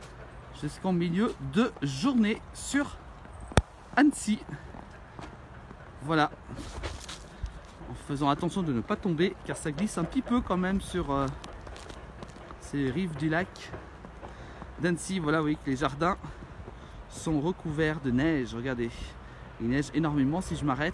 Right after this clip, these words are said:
regardez, voilà. De fortes, euh,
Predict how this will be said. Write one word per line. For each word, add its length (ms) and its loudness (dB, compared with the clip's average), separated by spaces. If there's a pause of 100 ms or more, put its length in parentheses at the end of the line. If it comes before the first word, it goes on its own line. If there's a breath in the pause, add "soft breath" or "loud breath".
regardez, 340 2
voilà. 300 0 (3750)
De 40 -2
fortes, 440 -2
euh, 240 4